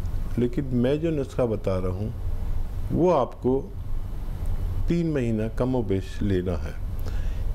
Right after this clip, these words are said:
ये एकदम फ़ायदा नहीं करेगा, ये बीमारी की जड़ पर काम करता है। और एक बात और बता दूँ आपको कि ये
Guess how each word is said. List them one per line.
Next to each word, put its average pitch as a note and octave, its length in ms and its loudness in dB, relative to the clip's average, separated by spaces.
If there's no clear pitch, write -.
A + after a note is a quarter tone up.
ये F3 120 6
एकदम E3 280 2
फ़ायदा A#2+ 340 4
नहीं B2 160 2
करेगा, C#3 360 2
ये D#3+ 120 2
बीमारी B2+ 440 2
की B2 140 -2
जड़ G#2+ 200 2
पर G2 160 -2
काम F2+ 280 0
करता E2 400 -2
है। D#2+ 220 -2
और G#2 260 0
एक C3 180 -2
बात C#3+ 280 2
और D3 160 2
बता A#2 300 0
दूँ A2 240 2
आपको B2 360 0
कि B2+ 200 0
ये C3 140 2